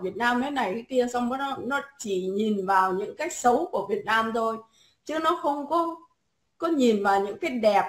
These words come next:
những cái đổi mới từ, từ cái ngày mà mình phải đi bộ, muốn có một cái xe đạp á.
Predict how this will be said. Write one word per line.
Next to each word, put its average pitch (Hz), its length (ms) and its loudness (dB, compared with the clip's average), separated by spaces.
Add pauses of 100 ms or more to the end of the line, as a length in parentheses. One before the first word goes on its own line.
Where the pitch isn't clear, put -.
(100)
những 226 180 -8
cái 311 80 -6
đổi 196 280 4
mới 208 420 0
từ, 190 440 -2
từ 208 180 -2
cái 240 100 0
ngày 214 300 -2
mà 185 140 -2
mình 185 300 -2
phải 214 100 -2
đi 202 140 -4
bộ, 226 460 -2
muốn 240 280 -6
có 294 160 2
một 311 200 -4
cái 277 120 -4
xe 233 220 -6
đạp 190 340 0 (120)
á. 254 80 -10